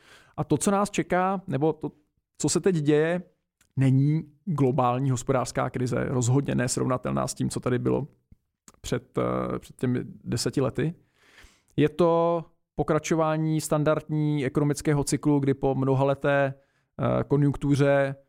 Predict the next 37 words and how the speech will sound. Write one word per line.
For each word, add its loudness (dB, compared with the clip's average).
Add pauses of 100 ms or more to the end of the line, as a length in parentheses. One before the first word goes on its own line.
(280)
přichází 0
ochlazení, 0 (1600)
ale 2 (840)
existují 2
tady 2
rizika, 0
která 0
by -4
z -8
toho 0
poměrně 0
vážnou 0
krizi 0
mohla 0
udělat. -4
A -4
to 0
je 2
potřeba -2
si -2
přiznat -2
a -2
dělat 0
všechno -2
pro -2
to, 0
aby -2
se -4
ta 0
rizika -2
nenaplnila. -4 (440)
A 0 (180)
mám-li 2
být -2
konkrétní, 0
tak -4
samozřejmě, -2